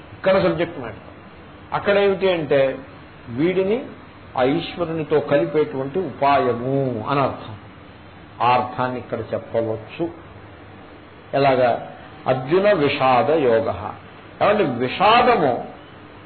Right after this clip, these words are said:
వ్యక్తిని ఈశ్వరుడితో ఎలా కలుపుతుంది? జ్ఞానం కలుపుతుంది, కానీ జ్ఞానం కలుపుతుంది, లేకపోతే కర్మయోగము ఒక పద్ధతిలో సరైన యాటిట్యూడ్తో కర్మను అనుష్ఠించినట్లయితే,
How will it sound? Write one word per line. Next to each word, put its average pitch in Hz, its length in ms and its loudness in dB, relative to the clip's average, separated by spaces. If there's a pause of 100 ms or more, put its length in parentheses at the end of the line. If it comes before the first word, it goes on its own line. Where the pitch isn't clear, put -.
(320)
వ్యక్తిని 165 560 0
ఈశ్వరుడితో 196 520 0
ఎలా 175 280 4
కలుపుతుంది? 151 560 0
జ్ఞానం 127 600 0
కలుపుతుంది, 190 560 4
కానీ 127 360 2 (160)
జ్ఞానం 127 340 -2
కలుపుతుంది, 170 600 0 (440)
లేకపోతే 180 260 2
కర్మయోగము 165 840 2 (420)
ఒక 135 120 0
పద్ధతిలో 160 560 0
సరైన 160 340 4
యాటిట్యూడ్తో 151 640 0
కర్మను 147 360 0
అనుష్ఠించినట్లయితే, 135 1080 -2